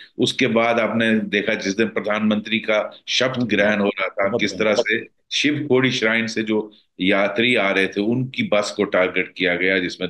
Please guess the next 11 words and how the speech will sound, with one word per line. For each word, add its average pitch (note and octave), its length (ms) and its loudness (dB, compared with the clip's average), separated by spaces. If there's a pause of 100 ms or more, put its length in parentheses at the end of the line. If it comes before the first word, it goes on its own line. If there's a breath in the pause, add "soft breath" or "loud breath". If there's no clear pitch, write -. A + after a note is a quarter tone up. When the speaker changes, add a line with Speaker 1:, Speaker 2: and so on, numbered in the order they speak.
Speaker 1:
दस F#2 220 -2
लोग, F2 280 -2 (400 soft breath)
अ, - 60 2 (800)
हलाक E2 360 2
हो E2 80 2
गए, E2+ 160 4
अ, D#2+ 40 -6 (580)
Speaker 2:
सर, F3 260 0
मैं, F#3 60 6
Speaker 1:
शहीद F2 220 0
हो E2+ 100 -2